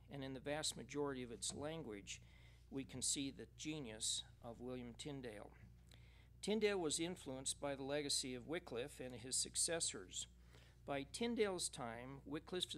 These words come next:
Bible had been banned, but it was still being copied and circulated on the underground. Translating the Bible had become a capital crime. None of that deterred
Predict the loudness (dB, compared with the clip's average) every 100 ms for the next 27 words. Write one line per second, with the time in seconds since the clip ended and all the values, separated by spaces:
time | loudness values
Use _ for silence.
0 | 0 2 2 2 -2 -2 -4 -4 -4 -2
1 | -2 0 -2 -6 -10 -12 -10 -6 -4 -2
2 | -2 -2 2 4 6 4 0 -2 -6 -4
3 | -2 -4 -8 -8 -12 -16 -16 -18 -18 -16
4 | -10 2 4 4 2 -4 -6 -6 -6 -6
5 | -4 -4 -2 -2 -2 -4 -6 -8 -12 -14
6 | -18 -18 -20 -20 -18 -16 -4 2 4 4
7 | 4 4 4 0 0 2 2 0 -2 -2
8 | -2 -4 -4 -6 -6 -10 -12 -10 -2 0
9 | 0 -2 -6 -4 -2 0 0 -4 -10 -16
10 | -18 -18 -18 -18 -18 -18 -18 -8 2 4
11 | 4 6 4 4 -2 0 0